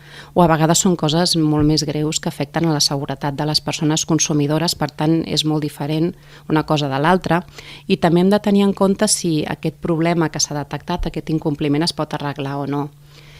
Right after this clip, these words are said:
Si és simplement el que comentava, que en, tenim coneixement, que hem detectat de que en una etiqueta hi falta una dada obligatòria, però això es pot solucionar, doncs es, es contacta amb l'empresa,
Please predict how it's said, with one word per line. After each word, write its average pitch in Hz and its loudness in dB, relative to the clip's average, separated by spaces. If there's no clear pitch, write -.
Si - 0
és 165 2
simplement 180 2
el 165 -2
que 156 -8
comentava, 156 0
que 147 -10
en, 147 -2
tenim 156 0
coneixement, 165 0
que 156 -6
hem 156 0
detectat 151 -4
de 135 -4
que 151 -6
en 139 -4
una 160 0
etiqueta 160 -4
hi 139 -10
falta 147 -4
una 147 -2
dada 151 -2
obligatòria, 147 -2
però - -10
això - -8
es - -4
pot 151 -4
solucionar, 151 0
doncs - -2
es, - -4
es - 4
contacta 147 -2
amb 151 2
l'empresa, 170 0